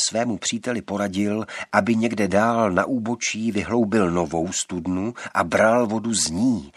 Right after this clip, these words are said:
než se půda na dvoře zase vyčistí. Ale Nejham jeho varování oslyšel,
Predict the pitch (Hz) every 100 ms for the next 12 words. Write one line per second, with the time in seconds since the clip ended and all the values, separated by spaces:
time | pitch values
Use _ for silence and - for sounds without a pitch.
0 | - - 92 - 87 - 101 98 92 87
1 | 82 95 87 87 - - 87 82 - 71
2 | - 71 - 69 - - _ _ _ -
3 | - - 98 104 131 147 95 127 131 127
4 | 101 104 107 113 117 117 117 92 - -
5 | 110 107 - 101 104 110